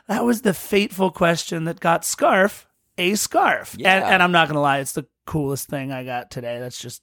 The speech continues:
Speaker 1: the, that's the best. Oh my God.
Speaker 2: The coolest thing you got? Yeah, that's fair. I,
Speaker 1: Yeah.
Speaker 2: I have nothing funny or cheesy to throw
Speaker 1: No,
Speaker 2: in
Speaker 1: but
Speaker 2: there.
Speaker 1: look, we got free burgers. We had those little Believe pins. Those were cool.
Speaker 2: Yeah,
Speaker 1: We
Speaker 2: we,
Speaker 1: got
Speaker 2: we had the
Speaker 1: those.
Speaker 2: yellow sign.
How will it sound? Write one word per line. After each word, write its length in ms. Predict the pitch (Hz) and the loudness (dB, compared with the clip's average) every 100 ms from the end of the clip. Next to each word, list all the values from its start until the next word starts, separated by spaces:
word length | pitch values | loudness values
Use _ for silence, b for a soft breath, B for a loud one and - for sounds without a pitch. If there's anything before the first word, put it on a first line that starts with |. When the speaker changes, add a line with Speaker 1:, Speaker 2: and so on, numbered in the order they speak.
| - | -10
Speaker 1:
the, 140 | 170 - | -8 -6
that's 240 | 220 202 | -4 -4
the 120 | - 110 | -8 -12
best. 400 | 120 104 - - | -8 -8 -8 -8
Oh 80 | 170 | -6
my 140 | 135 | -6
God. 180 | 131 127 | -4 -4
Speaker 2:
The 40 | |
coolest 460 | 123 165 190 196 - | 2 4 4 4 2
thing 220 | 185 185 | 0 0
you 140 | 175 147 | 0 0
got? 320 | 147 160 165 | 2 2 2
Yeah, 240 | 165 139 | 2 2
that's 260 | 131 123 - | 0 -4 -8
fair. 240 | 101 90 | -6 -4
I, 140 | 95 359 | 0 4
Speaker 1:
Yeah. 240 | 571 - | 4 4
Speaker 2:
I 60 | 139 | 4
have 180 | 151 151 | 4 4
nothing 460 | 151 139 143 135 | 0 0 -2 -8
funny 380 | - 131 127 123 | -4 0 0 -2
or 80 | 113 | -6
cheesy 440 | - 117 101 98 | -8 -10 -10 -10
to 60 | 90 | -10
throw 160 | - 427 | 0 2
Speaker 1:
No, 40 | |
Speaker 2:
in 60 | 508 | 2
Speaker 1:
but 80 | 294 | 4
Speaker 2:
there. 80 | 311 | 4
Speaker 1:
look, 180 | 294 | 4
we 100 | 269 226 | 2 2
got 180 | 208 | 2
free 180 | - 233 | 0 -2
burgers. 640 | 196 220 233 262 277 285 - | 2 4 4 2 2 -2 -6
We 160 | 208 208 | -2 0
had 260 | 214 220 | 2 2
those 180 | 190 190 | 2 0
little 160 | 226 220 | 0 -4
Believe 460 | 185 196 220 226 | -2 -2 -2 -4
pins. 480 | - 226 233 254 262 | -2 0 0 -2 -4
Those 320 | 226 208 226 | -2 0 0
were 160 | 214 233 | -2 -8
cool. 240 | - 233 | -6 -2
Speaker 2:
Yeah, 160 | 147 185 | 4 4
Speaker 1:
We 60 | 165 | 6
Speaker 2:
we, 60 | |
Speaker 1:
got 160 | - - | 2 2
Speaker 2:
we 80 | - | 2
had 160 | 107 | 4
the 40 | - | 4
Speaker 1:
those. 80 | 143 | 2
Speaker 2:
yellow 240 | 139 147 | 2 2
sign. 540 | 147 - 135 131 160 | -2 -2 0 0 0